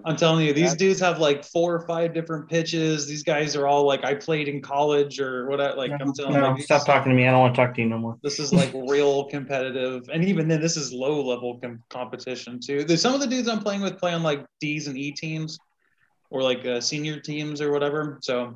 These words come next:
Speaker 1: but I can keep up with them, which is nice. Again, hitting the gym has really been helping me. I've, I've hit the fence a couple times now.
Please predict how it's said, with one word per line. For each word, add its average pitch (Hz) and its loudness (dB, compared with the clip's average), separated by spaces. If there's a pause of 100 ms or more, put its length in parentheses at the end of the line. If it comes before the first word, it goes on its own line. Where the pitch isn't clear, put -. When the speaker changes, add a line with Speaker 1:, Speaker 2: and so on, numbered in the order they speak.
(120)
Speaker 1:
but 143 2
I 147 2
can 156 -4
keep 156 0
up 170 0
with 123 -4
them, 120 -4
which 120 -6
is 120 -6
nice. 135 -4
Again, 131 -2 (220)
hitting 139 0
the 127 -2
gym 135 -2
has 120 -4 (220)
really 139 2
been 113 -6
helping 139 0
me. 131 -2
I've, 151 0 (120)
I've 170 -2
hit 240 2
the 165 2
fence 180 -2 (320)
a - -20
couple 170 0
times 131 -4
now. 131 -4